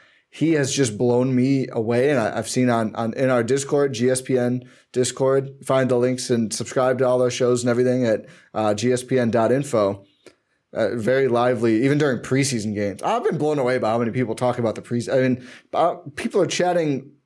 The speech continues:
on Discord and on Twitter, like, late fourth quarter, like, A J Green is going off, and it's, like,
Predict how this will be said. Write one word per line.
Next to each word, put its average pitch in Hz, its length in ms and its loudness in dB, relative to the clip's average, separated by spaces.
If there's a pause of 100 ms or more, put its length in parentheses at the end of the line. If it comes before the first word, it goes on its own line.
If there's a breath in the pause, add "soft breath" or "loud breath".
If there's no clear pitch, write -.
(280)
on 135 220 0
Discord 180 360 0
and 156 120 0
on 131 120 0
Twitter, 117 520 -2 (140 loud breath)
like, 131 260 -2
late 147 340 0
fourth 151 360 0
quarter, 127 260 0
like, 110 140 -2
A 147 180 0
J 156 200 0
Green 131 360 0
is 117 140 -2
going 117 260 -2
off, 101 300 -2
and 110 100 -10
it's, - 140 -4
like, 127 280 -4